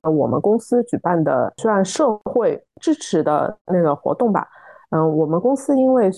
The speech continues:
嗯，提供的，呃，医疗产品类别正好是跟，呃，眼睛相关的，所以呢，我们就和新加坡的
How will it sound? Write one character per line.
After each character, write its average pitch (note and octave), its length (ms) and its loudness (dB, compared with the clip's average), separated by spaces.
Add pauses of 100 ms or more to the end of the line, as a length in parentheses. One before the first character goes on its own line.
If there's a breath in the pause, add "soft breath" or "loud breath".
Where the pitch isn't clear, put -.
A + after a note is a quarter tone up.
(160)
嗯， D#3+ 140 0
提 D#3+ 120 -4
供 G#3 180 2
的， G3+ 80 2 (220)
呃， F3 160 2
医 G3 160 2
疗 E3+ 240 0
产 D#3 220 -2
品 C#3+ 180 -2
类 E3+ 100 2
别 A#2+ 220 -2
正 E3+ 160 -4
好 - 160 -4
是 - 380 -4
跟， D3 280 -2 (520)
呃， D3 180 0
眼 C#3 240 0
睛 B3 260 0
相 C3+ 160 -2
关 C3 220 -2
的， - 100 -2 (320)
所 - 200 -2
以 F#3 240 0
呢， D3+ 180 2
我 C#3 160 2
们 C3 140 -2
就 - 100 0
和 D3 340 -2
新 G#3+ 220 0
加 G#3 160 -2
坡 A3 260 -2
的 D#3 240 0